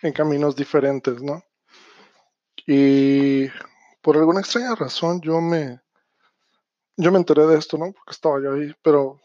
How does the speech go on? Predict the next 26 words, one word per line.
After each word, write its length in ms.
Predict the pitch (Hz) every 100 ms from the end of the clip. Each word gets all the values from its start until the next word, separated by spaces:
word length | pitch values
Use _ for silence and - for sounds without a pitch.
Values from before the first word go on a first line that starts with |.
| _
no 120 | 170
sé 120 | 165 190
a 60 | -
qué 100 | 160
se 120 | 156
debe. 260 | 139 123 113 - - - - -
O 80 | 160
sea, 160 | 160
sí 140 | 170 180
sé, 140 | 175
pues, 180 | - 147
pero 240 | 151 135
me 100 | 139
refiero 320 | 135 - 147
que 220 | - 143 139 _ _ _ _ _ _ _ _ _ _ -
no 100 | 151
sé 120 | 160
exactamente 500 | - 156 143 147 139
cuál 160 | 151 139
fue 120 | 143
el 60 |
motivo 220 | 135 139 135
por 160 | 143
el 80 | 123
cual 180 | 147 135
ellos 420 | 127 120 -